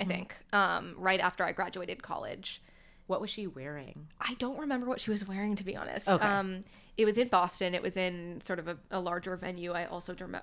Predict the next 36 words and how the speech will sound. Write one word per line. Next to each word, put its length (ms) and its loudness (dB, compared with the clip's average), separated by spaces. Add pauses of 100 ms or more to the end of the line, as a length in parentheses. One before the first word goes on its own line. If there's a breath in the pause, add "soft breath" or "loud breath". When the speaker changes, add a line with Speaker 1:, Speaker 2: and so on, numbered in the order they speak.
(100)
Speaker 2:
don't 140 -2
remember 240 -8
what 100 -6
it 100 -10
was. 360 -4 (400 loud breath)
Um, 500 0 (440)
and 480 0
I 80 4
remember 340 2
being 200 2
struck 380 4
by 140 6
how 260 4
much 200 0
she 120 -2
had 180 -2
grown 280 -2
into 220 -2
a 40 2
performer 640 4
compared 320 6
Speaker 1:
Mm-hmm. 60 -2
Speaker 2:
to 0 -
how 100 0
she 120 -6
was 140 -4
when 120 -4
I 40 -4
first 260 -6
saw 160 -2
her. 340 -2
Speaker 1:
Mm-hmm. 240 4 (1400 loud breath)
Speaker 2:
You 100 8
know, 220 8
I 100 12
mean, 280 8